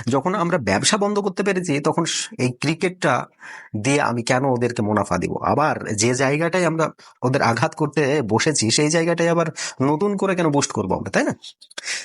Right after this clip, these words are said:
আমরা তো ওদের অ-, অর্থনীতির উপর আঘাত শুরু করেছি যে হ্যাঁ, ভারতকে না নিয়ে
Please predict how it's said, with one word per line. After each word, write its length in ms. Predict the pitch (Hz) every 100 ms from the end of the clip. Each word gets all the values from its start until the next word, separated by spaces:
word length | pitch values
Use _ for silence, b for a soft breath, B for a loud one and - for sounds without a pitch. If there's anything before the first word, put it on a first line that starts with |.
| B B -
আমরা 180 | 127 170
তো 100 | 208
ওদের 180 | 202 220
অ-, 220 | - -
অর্থনীতির 480 | 123 139 185 196 208
উপর 160 | 208 196
আঘাত 280 | 139 139 -
শুরু 240 | 123 98
করেছি 320 | - - - b b 101
যে 160 | 117
হ্যাঁ, 160 | 147 151
ভারতকে 540 | 107 120 170 - 190
না 320 | 156 117 107
নিয়ে 340 | 175 143 95